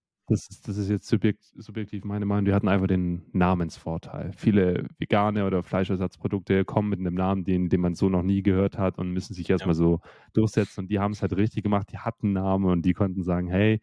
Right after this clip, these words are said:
Speaker 2: Aber ich
Speaker 1: die,
Speaker 2: find's
Speaker 1: wo
Speaker 2: halt auch
Speaker 1: das
Speaker 2: krass,
Speaker 1: mögen",
Speaker 2: dass... Entschuldigung.
Speaker 1: Hm?
Speaker 2: Ich find's halt auch krass, dass die das für sich so gesagt haben, "Okay, dann haben wir halt weniger Fleisch. Ist okay." So. W-, natürlich auch, weil sie damit einfach mehr Geld machen können. Ich denk,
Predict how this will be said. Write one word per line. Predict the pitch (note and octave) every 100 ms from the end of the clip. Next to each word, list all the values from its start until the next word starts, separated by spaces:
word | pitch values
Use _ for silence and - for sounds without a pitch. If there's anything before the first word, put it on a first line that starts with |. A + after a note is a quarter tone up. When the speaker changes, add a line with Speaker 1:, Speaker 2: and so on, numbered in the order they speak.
| -
Speaker 2:
Aber | -
ich | B2 -
Speaker 1:
die, | G#2+
Speaker 2:
find's | F#2+
Speaker 1:
wo |
Speaker 2:
halt | F#2+
auch | B2+
Speaker 1:
das | - A2
Speaker 2:
krass, | A2
Speaker 1:
mögen", | G#2+
Speaker 2:
dass... | A2 G#2 _ _ _ _ _ _ _ _
Entschuldigung. | - A2 G2+ E3
Speaker 1:
Hm? | - _ _ _ _ _ _ - -
Speaker 2:
Ich | -
find's | C#3+
halt | C#3
auch | B2+
krass, | - C3+
dass | - -
die | A#2
das | A2 - _
für | - A2+
sich | C#3+ -
so | C3 A#2
gesagt | A2+ A2 A#2
haben, | A#2
"Okay, | G#2 - E3+
dann | A#2 G#2+ A2+
haben | - C#3
wir |
halt | D#3+ A2
weniger | G2+ G2+
Fleisch. | G2+ G2+ - _ _
Ist | -
okay." | A#2+ C3+ G2+ _ -
So. | G3+ A#2 _ _ _ _ _ _ -
W-, | E2 E2+
natürlich | A2+ G#2+ - B2 A#2+
auch, | A#2 A#2
weil | G#2+
sie | G2+
damit | G#2 G#2
einfach | G2+ G#2+
mehr | G#2 G2
Geld | G2 A2+
machen | A2+ A2+
können. | A#2 A2+
Ich | G#2+
denk, | G#2+ B2 -